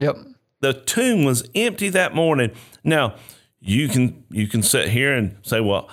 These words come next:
Speaker 2: I don't believe, uh, this is what I believe happened."
Speaker 1: Mm-hmm.
Speaker 2: But the fact remains, everybody agrees that the tomb was empty that morning.
Speaker 1: That's right.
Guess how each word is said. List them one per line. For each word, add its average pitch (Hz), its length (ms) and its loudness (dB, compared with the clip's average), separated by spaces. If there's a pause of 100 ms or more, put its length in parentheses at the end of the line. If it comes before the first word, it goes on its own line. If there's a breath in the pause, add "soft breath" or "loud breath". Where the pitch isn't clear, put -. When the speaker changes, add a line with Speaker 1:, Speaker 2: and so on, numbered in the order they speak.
(120 loud breath)
Speaker 2:
I 120 180 -2
don't 123 260 0
believe, 113 720 0 (160)
uh, 76 160 -4
this 120 320 0
is 123 100 -2
what 120 160 2
I 110 80 2
believe 107 300 0
happened." 107 640 -2 (140)
Speaker 1:
Mm-hmm. 117 320 -2 (800)
Speaker 2:
But 135 220 0
the 117 100 0
fact 175 480 0
remains, 131 840 0 (320)
everybody 160 520 2
agrees 98 580 -2 (180)
that 95 200 0
the - 80 -8
tomb 123 460 -2
was 92 200 0
empty 87 280 -4
that 85 200 0
morning. 80 460 -4
Speaker 1:
That's - 160 -14
right. 117 240 -2